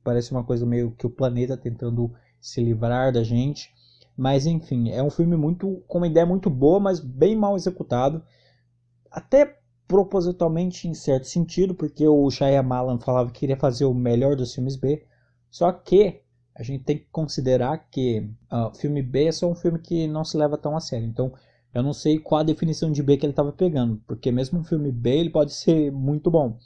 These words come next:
Ele queria dar uma cara meio de baixo orçamento, uma coisa meio assim, mas é, o projeto ficou um pouco prejudicado mesmo. Eu acho que ele não conseguiu ser muito efetivo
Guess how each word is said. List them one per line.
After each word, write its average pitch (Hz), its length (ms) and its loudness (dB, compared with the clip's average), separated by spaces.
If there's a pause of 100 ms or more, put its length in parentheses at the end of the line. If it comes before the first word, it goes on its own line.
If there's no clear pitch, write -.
(560)
Ele 127 120 0
queria 175 240 4
dar 180 80 4
uma 180 140 2
cara 160 340 -2
meio 147 160 -2
de 135 160 -4
baixo 135 680 -2
orçamento, 135 840 -2
uma 131 140 -2
coisa 143 300 0
meio 131 220 0
assim, 151 580 -6
mas - 460 -10
é, 151 320 -2 (800)
o - 20 -16
projeto 143 420 -2
ficou - 220 -2
um 143 80 -4
pouco 139 260 -4
prejudicado 135 800 -4
mesmo. 113 260 -2
Eu 120 40 -2
acho 120 180 -8
que 139 60 -2
ele 131 120 -2
não 135 160 -2
conseguiu 123 600 -6
ser 131 180 -6
muito 131 540 -4 (680)
efetivo 127 1200 0